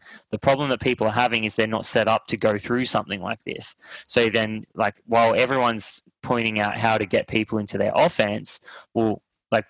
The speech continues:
maybe we focus on their defense, right? So it's like, and this is an interesting thing, it's like, maybe the play is not whether you go online or not, but it's actually how you deliver it, or maybe it's what, whether or not,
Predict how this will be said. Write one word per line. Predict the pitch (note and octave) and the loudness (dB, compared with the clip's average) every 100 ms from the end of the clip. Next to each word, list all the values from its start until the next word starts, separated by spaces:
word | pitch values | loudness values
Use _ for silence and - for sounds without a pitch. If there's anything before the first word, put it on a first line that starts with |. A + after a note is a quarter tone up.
| A2+ | -2
maybe | A2 A#2 B2 | 0 2 0
we | A#2 A#2 | 0 2
focus | - A#2 - | 2 0 -2
on | A2 G2+ | -6 -4
their | G2+ | -6
defense, | F#2 A2+ B2 - G#2+ - - - - - - | -2 0 0 -2 -8 -8 -12 -12 -14 -20 -6
right? | G#2+ A2 - | 0 2 2
So | B2 | 0
it's | A2+ | 0
like, | A#2+ G#2+ - _ _ _ _ _ _ _ _ - | 2 0 -2 _ _ _ _ _ _ _ _ -10
and | C3 A#2+ | -4 -4
this | B2 | -2
is | A2 | -2
an | A2+ | -2
interesting | G#2+ - G#2+ G2+ | -2 -4 -4 -2
thing, | C3+ B2 | 0 0
it's | - | 0
like, | G#2+ | 0
maybe | A#2 A#2+ C#3 | 2 2 0
the | C3 | -4
play | - B2 A#2 A2 A2 A#2 - - _ _ _ _ | -2 2 4 2 -2 -6 -16 -20 _ _ _ _
is | A#2+ A2 F#2 - | 0 0 0 -4
not | A2+ A2 A2 - _ _ _ _ _ | 0 0 0 -6 _ _ _ _ _
whether | A2+ A2+ | 0 2
you | A2 G#2 | 2 2
go | A2+ G#2 | 4 4
online | G#2 G2 G2 A#2 C3 | 4 2 2 2 0
or | G#2 | -2
not, | G2+ A2 - | -4 -6 -6
but | A2+ | -4
it's | G#2+ A#2 | 0 2
actually | G#2+ - A2 | 0 -2 -4
how | - A#2+ A2+ A2+ | -2 2 4 4
you | G#2+ G#2 G2 | 2 -2 -4
deliver | F2+ A2 G2+ G#2 G#2 G#2 | -2 0 2 0 0 0
it, | G#2 G#2 | -2 -2
or | G#2+ | -2
maybe | G#2 G#2 A2 G#2+ | 0 0 2 0
it's | G#2 - - - _ | 0 -4 -10 -16 _
what, | A2 - - | 2 2 -2
whether | A2+ A2+ A2+ | 0 2 4
or | A2+ A2 | 4 2
not, | G#2 G#2 | 2 0